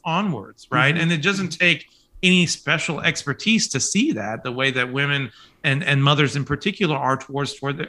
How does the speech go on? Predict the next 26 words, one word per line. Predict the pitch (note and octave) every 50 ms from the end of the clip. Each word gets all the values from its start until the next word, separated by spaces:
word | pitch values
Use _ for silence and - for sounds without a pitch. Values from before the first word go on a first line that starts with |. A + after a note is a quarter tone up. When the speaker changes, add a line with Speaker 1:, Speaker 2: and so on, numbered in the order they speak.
| - -
Speaker 1:
are, | C#3 C3 C3 C3+ - D3+
are | C#3+ C#3 C#3 C#3 C#3+ C#3+ - _ _ -
in, | D3+ C3+ C3+ C#3+
in | - - C3+ C3 C3 B2+ B2 -
treating | - - D3 C3+ C#3 C#3+
their | C#3+ C#3 C#3
children, | - - - B3+ A#3+ D#3+ A#2+ A2
right? | A2 A2+ B2 C3 B2+ - - - - - _ - -
Also, | - F3+ A3 B3+ - - G3 E3 C#3 A#2 - - - _ _ -
there's | D3 D3 C3+
only | G3+ G3+ E3+ E3 D3+
one | C3+ C3+ C3+ E3 G3+ G#3+ G3+ F3+
woman | E3+ F#3 F#3 F#3 E3+ D#3
mentioned | D3+ D#3 D3 - D3 C3
by | C3+ C3+
name | C3+ C3+ C3+ C3+ C3 B2+
in | A#2+ A#2+
the | A#2+ A#2+
entire | A#2+ A2+ - - B2+ B2+ A#2+
Quran, | A2+ - B2 A#2 - B2+ B2+ B2+ B2+
which | B2 A2+ - B2+
is | A2+ G#2+
Mary, | A2+ A2+ A2 A#2+ D3+ E3 C#3 A#2
mother | G#2 A2 A2+ C3 C3 C#3 C3+ B2+
of | A#2 G#2+
Jesus. | G#2 B2 C3 D3 B2